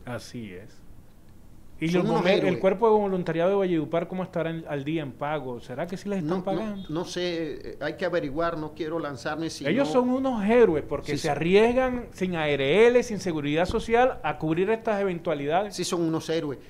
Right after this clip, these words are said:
Speaker 2: Mire, lo importante es de ser, eh, bomberos en Estados Unidos, en Canadá.
Speaker 1: Y el entrenamiento,
Speaker 2: El
Speaker 1: Enrique.
Speaker 2: entrenamiento.
Speaker 1: Ahí no hay gordo ni nada de eso, son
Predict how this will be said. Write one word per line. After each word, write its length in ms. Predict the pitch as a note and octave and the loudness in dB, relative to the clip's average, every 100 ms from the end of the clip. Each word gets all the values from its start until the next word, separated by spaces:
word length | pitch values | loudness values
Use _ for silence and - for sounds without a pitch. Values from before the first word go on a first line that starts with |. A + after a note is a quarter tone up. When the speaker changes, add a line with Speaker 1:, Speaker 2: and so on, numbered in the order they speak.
| - - | -20 -12
Speaker 2:
Mire, 400 | D3+ G3 G3 - - | -4 0 0 -4 -6
lo 160 | D#3 | 0
importante 680 | E3+ E3+ F3 D#3+ - G3+ G#3 | 0 0 -4 -4 -4 -6 -4
es 80 | A3 | -6
de 100 | G#3 | -4
ser, 300 | F3+ G3 F#3+ G3 | -4 -4 -2 -2
eh, 520 | G3+ F#3 D#3 C3+ A2 - - | -2 -2 -4 -6 -8 -14 -12
bomberos 1040 | C#3+ E3 D3+ E3+ F3+ G3 F#3 D#3 C3 A#2+ - - | -2 -2 0 -2 -2 -4 -2 -2 -4 -8 -12 -6
en 120 | D3+ | -4
Estados 440 | C3 E3 E3 E3+ | -2 -2 -2 -2
Unidos, 320 | D#3 D#3 E3 D3 | -4 -2 -2 -4
en 80 | |
Canadá. 560 | C3 C3+ B2+ A#2+ C#3 C#3+ - - - - - - | -6 -6 -6 -6 -6 -10 -16 -20 -20 -20 -16 -4
Speaker 1:
Y 80 | |
el 80 | C#3+ | -2
entrenamiento, 800 | D3 D3 D3 B2+ A#2 A#2+ E3+ C#3+ | -2 -2 -4 -4 -2 0 0 0
Speaker 2:
El 100 | C#3+ | 0
Speaker 1:
Enrique. 220 | D3 - | 2 0
Speaker 2:
entrenamiento. 760 | C3 C3 A#2 B2+ C#3 C3 - A#2 - - - - - | -2 -4 -4 -6 -6 -8 -12 -14 -16 -18 -20 -20 -8
Speaker 1:
Ahí 180 | C3+ D3 | -4 -2
no 80 | B3 | 0
hay 60 | A#3 | -2
gordo 440 | D#3 F3+ F#3+ D#3 | 0 0 0 -4
ni 80 | C3+ | -6
nada 280 | C3 C3 C3 | -6 -4 -2
de 100 | F3+ | -2
eso, 200 | - B2+ | -4 -14
son 640 | - D3+ F3 F#3+ G#3 G#3 | -10 -8 -8 -10 -12 -12